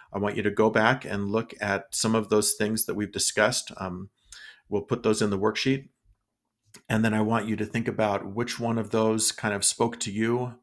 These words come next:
personally. Think about, um, what you can do as a result of that, and if there's any change you need to make based on those principles that you learned, uh, through this podcast.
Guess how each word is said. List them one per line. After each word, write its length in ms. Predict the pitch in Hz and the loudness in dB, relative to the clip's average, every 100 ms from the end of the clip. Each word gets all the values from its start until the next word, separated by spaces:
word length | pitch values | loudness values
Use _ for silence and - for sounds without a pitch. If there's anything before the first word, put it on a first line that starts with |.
| _ | _
personally. 640 | - 127 - 143 151 170 170 - - - _ _ | -4 -2 0 -2 -4 -6 -8 -20 -20 -20 _ _
Think 160 | 117 113 | -4 -2
about, 560 | 101 107 101 98 - - | 0 2 2 0 -6 -8
um, 440 | 110 92 90 95 - _ - - | -6 -6 -8 -14 -16 _ -20 -4
what 280 | 113 123 | -2 0
you 100 | 123 | -2
can 240 | 123 107 98 | -2 -2 0
do 460 | 113 131 139 143 - - | 4 4 2 -2 -8 -6
as 180 | 107 98 | -4 -4
a 60 | |
result 360 | 92 98 120 131 | -2 0 0 0
of 120 | 135 | 0
that, 320 | 143 151 156 - | 0 -2 -6 -12
and 160 | 107 104 | -6 -6
if 80 | 101 | -2
there's 200 | 104 95 | -2 -2
any 180 | 113 107 | -2 -2
change 340 | 113 110 110 | -2 -2 -2
you 80 | 107 | -6
need 160 | 107 | -6
to 80 | 107 | -6
make 320 | 101 98 - - - _ - | -2 -4 -4 -16 -20 _ 0
based 240 | 101 - | 0 0
on 140 | 101 98 | -2 -4
those 180 | 92 - | -6 -6
principles 520 | 98 90 - 95 - | -8 -8 -8 -10 -6
that 180 | 92 95 | -8 -8
you 80 | 90 | -8
learned, 400 | 90 90 90 - _ _ - _ _ _ - | -8 -10 -12 -18 _ _ -20 _ _ _ -12
uh, 220 | 90 95 | -12 -10
through 160 | - | -12
this 140 | 90 - | -12 -10
podcast. 500 | 85 - - - | -12 -12 -14 -14